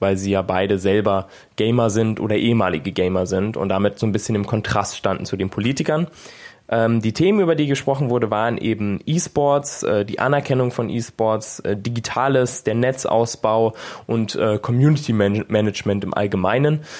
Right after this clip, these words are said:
ähm, um's jetzt mal ganz <laughs> grob zu halten. Und es gab eben dieses Quiz.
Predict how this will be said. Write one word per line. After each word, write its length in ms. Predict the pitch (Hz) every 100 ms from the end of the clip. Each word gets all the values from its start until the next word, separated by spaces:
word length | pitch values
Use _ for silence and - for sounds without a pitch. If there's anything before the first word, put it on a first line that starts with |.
| - -
ähm, 220 | 113 110
um's 160 | - -
jetzt 140 | -
mal 80 | 104
ganz 240 | 110 110
<laughs> 0 |
grob 320 | - - 143
zu 160 | - 117
halten. 360 | 113 117 120 117 - - -
Und 300 | 147 196 -
es 100 | -
gab 220 | 123 -
eben 140 | 120
dieses 220 | 110 101
Quiz. 460 | - 135 170 - -